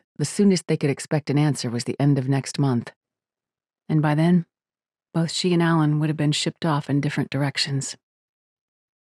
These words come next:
It was frustrating. Kira's one consolation was Alan himself. He made it all worthwhile. She just wanted to be with him, without having to worry about the other nonsense.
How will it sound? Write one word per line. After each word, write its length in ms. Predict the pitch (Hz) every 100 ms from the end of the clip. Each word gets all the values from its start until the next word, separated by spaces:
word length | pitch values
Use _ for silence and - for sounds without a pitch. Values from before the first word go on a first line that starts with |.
| _
It 60 | 269
was 140 | 233
frustrating. 640 | - 170 - 180 170 170 151 _ _ _ _ _
Kira's 280 | - 202 190
one 180 | 180 185
consolation 680 | 175 175 156 156 156 - 151
was 160 | 143
Alan 280 | - 156 156
himself. 560 | 147 139 165 156 147 - _ _ _ _ _ _
He 140 | - 175
made 180 | 160 147
it 80 |
all 240 | 147 151 151
worthwhile. 600 | 147 - 143 143 139 147 _ _ _ _ _ _
She 140 | - 202
just 340 | 175 180 -
wanted 220 | 165 156
to 60 | 156
be 280 | 139 143 147
with 160 | 131
him, 200 | 127 - - _ _ _ _ _ -
without 200 | 165 165
having 200 | 185 180
to 80 | 156
worry 320 | 151 156 156
about 200 | 143 127
the 120 | 139
other 180 | 143 131
nonsense. 720 | 135 135 139 - 127 139 -